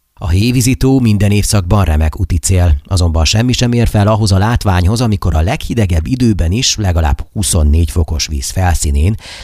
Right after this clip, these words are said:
megül egy puha párasapka. Meditatív, és nem utolsó sorban gyógyító élményben lehet részetek. Az ősz a különböző gasztroremekek ünnepe. Novemberben például sokan libalázban égnek. Nem csoda,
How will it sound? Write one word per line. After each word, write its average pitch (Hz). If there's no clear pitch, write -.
megül 127
egy -
puha 117
párasapka. 65
Meditatív, 95
és -
nem 190
utolsó 98
sorban 113
gyógyító 76
élményben 62
lehet 58
részetek. -
Az 92
ősz 220
a 175
különböző 160
gasztroremekek 104
ünnepe. 104
Novemberben 107
például 131
sokan 123
libalázban 92
égnek. 98
Nem 165
csoda, 92